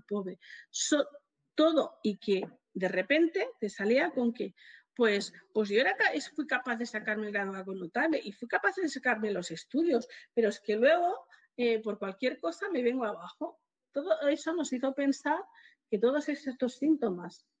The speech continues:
que tanto están en la depresión como en el T D A H nos hacían pensar que podía haber un, un T D A H ahí camuflado. De hecho, el, eh,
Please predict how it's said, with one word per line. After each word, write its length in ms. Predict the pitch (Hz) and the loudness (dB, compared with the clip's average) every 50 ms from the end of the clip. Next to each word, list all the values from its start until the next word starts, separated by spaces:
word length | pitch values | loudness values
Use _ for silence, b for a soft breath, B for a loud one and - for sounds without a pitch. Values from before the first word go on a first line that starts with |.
| _ - | _ -6
que 120 | 208 190 | -6 -4
tanto 320 | - 190 180 180 185 - 160 | -4 -6 -10 -10 -8 -8 -10
están 400 | - - - 226 262 269 311 - - - | -10 -2 0 2 2 2 2 0 -4 -4
en 80 | 196 | -4
la 100 | 190 190 | -2 -2
depresión 520 | 240 285 208 220 202 190 - 269 269 254 233 | -2 -4 -2 -2 -2 -2 -2 -2 -2 0 -2
como 160 | 208 180 175 | -2 -2 -2
en 80 | 196 | -4
el 60 | 208 - | -2 0
T 120 | 196 208 | 2 4
D 120 | 226 254 | 4 4
A 80 | 254 254 | 4 4
H 320 | 262 262 - 277 320 415 - b b b b b b b b - | 2 0 -2 -4 -4 -4 -6 b b b b b b b b -4
nos 140 | 214 214 | -4 -2
hacían 340 | 208 202 - 240 233 233 247 | -2 -6 -4 -2 0 0 2
pensar 400 | 247 262 254 - - 233 233 240 - | 2 2 0 2 2 0 0 0 -2
que 120 | 254 226 | -6 -4
podía 280 | - 202 190 196 190 196 | -2 0 0 2 0 0
haber 180 | 196 190 208 214 - - - _ _ _ - | 0 2 0 0 -2 -2 -16 _ _ _ -4
un, 200 | 208 202 202 - - | -2 -2 -2 -2 -2
un 140 | - 214 196 - | -4 -4 -4 -2
T 100 | 202 190 | -4 -4
D 140 | 196 180 | -2 0
A 60 | 160 160 | 0 -2
H 360 | 180 - - 254 294 381 392 _ _ - | -2 -4 -4 -4 -4 -4 -4 _ _ -8
ahí 260 | 233 196 185 180 185 | -6 -6 -6 -6 -8
camuflado. 640 | - 196 202 190 180 190 - 202 226 262 233 190 185 | -6 -4 -2 -2 -4 -2 0 2 2 4 2 2 0
De 180 | 196 185 180 208 | -2 0 0 0
hecho, 380 | 226 - - 262 302 415 - B B B B B B B B B - _ - | -2 0 2 2 2 2 0 B B B B B B B B B -16 _ 2
el, 440 | 220 208 202 190 190 190 185 175 175 | 4 6 6 6 6 6 4 4 4
eh, 640 | 160 147 170 170 165 165 160 - - - - - | 4 4 4 4 2 -2 -2 -6 -8 -8 -10 -12